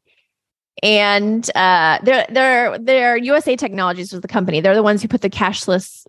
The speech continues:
uh, payment systems in the, in the cabs in New York City. They do, like, cashless payment systems. And, uh, he said, "But that's as far as I take it. Don't ask me for anything else.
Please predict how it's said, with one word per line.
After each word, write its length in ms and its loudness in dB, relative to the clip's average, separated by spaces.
uh, 380 0
payment 500 0
systems 420 -2
in 160 2
the, 140 2
in 80 0
the 80 0
cabs 440 -2
in 80 -2
New 100 -2
York 160 -2
City. 260 -4
They 140 -2
do, 100 -2
like, 140 -2
cashless 460 -8
payment 320 -8
systems. 460 -14
And, 480 0
uh, 220 2
he 120 -4
said, 420 0
"But 340 0
that's 200 -6
as 120 -8
far 160 2
as 80 0
I 80 0
take 260 -4
it. 160 -6
Don't 280 0
ask 240 -8
me 100 -6
for 160 -4
anything 340 -2
else. 480 -6